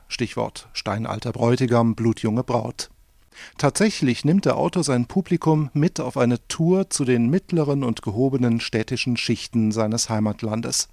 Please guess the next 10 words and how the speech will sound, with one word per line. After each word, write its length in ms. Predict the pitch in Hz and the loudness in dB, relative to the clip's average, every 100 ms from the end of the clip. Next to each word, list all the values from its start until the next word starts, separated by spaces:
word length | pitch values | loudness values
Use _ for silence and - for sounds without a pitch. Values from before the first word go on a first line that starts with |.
| _ - - - | _ -20 -20 -2
Dort 200 | 131 - | 0 2
angekommen, 640 | 143 170 180 - 170 214 | 2 2 0 2 4 6
berichtet 400 | 165 123 127 143 | 4 2 0 -2
er 160 | 120 123 | 0 -2
vom 340 | - 113 110 | 2 0 0
Verhältnis 560 | 101 107 101 117 123 110 | -4 -6 -4 -2 -2 -4
von 160 | - 107 | -2 -4
Frauen 300 | - 120 127 | 2 2 2
und 160 | 120 | 2
Männern, 400 | 139 170 180 185 | 2 4 4 2